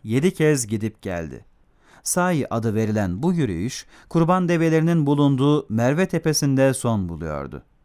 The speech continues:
Peygamber orada bir deve kurban etti ve Hudeybiye'de de aynı görevi yerine getiren Hiras'a başını tıraş ettirdi. Umre farizası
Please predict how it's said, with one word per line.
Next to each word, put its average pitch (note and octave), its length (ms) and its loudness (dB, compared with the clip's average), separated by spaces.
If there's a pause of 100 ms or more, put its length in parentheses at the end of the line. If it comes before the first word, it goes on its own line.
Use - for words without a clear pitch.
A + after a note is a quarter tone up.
(360)
Peygamber F#3 500 2
orada D#3+ 420 2
bir D3+ 160 2
deve C3+ 260 2
kurban A2+ 380 0
etti B2+ 320 -2
ve E3 120 4
Hudeybiye'de C3 800 0
de A#2+ 280 0
aynı F3+ 280 0
görevi D3 380 2
yerine B2 320 2
getiren A2+ 640 -2 (120)
Hiras'a C#3+ 520 0 (280)
başını A#2 380 0
tıraş G#2 300 -4
ettirdi. D2 500 -12 (480)
Umre F#3 280 4
farizası E3 800 0